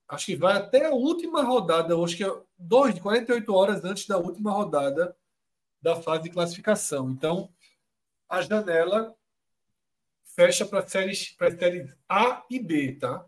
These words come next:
Série C segue livre aí pra, sobretudo, colher os refugos aí, os jogadores que não tão conseguindo jogar na Série B.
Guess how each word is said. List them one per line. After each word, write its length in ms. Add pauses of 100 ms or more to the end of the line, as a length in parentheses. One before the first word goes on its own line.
(360)
Série 360
C 260
segue 300
livre 380
aí 420 (760)
pra, 260 (520)
sobretudo, 680
colher 680 (460)
os 120
refugos 720
aí, 200
os 60
jogadores 340
que 120
não 180
tão 160
conseguindo 420
jogar 300
na 80
Série 280
B. 360